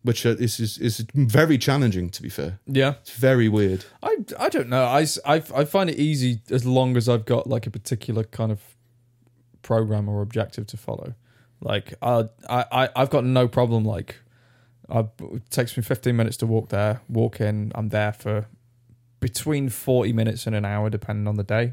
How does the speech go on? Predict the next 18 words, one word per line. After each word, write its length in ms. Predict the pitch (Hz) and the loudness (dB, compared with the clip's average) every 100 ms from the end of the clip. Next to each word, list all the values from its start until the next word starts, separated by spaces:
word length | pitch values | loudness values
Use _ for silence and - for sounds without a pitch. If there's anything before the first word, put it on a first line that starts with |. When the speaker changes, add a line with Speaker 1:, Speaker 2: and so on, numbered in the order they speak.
| - | -2
Speaker 2:
and 140 | 127 | 0
then 100 | 113 107 | 2 2
Speaker 1:
Mm. 20 | |
Speaker 2:
walk 180 | 104 - | -2 -2
back. 300 | 120 - - | -2 -2 -4
And, 140 | 107 | -2
like, 200 | 101 - | -2 -2
that's 240 | 110 - - | -4 -4 -2
never, 260 | 117 110 | 0 0
it's 160 | 110 120 | -2 -6
never 180 | 120 113 | -6 -2
really 180 | 110 107 | -2 -4
a 40 | |
problem 340 | - 113 104 | -2 -2 -2
because 280 | 104 104 107 | -6 -6 -4
I've 100 | 101 | -4
got 200 | - 98 | -4 -6
this 300 | 110 107 - | -6 -10 -12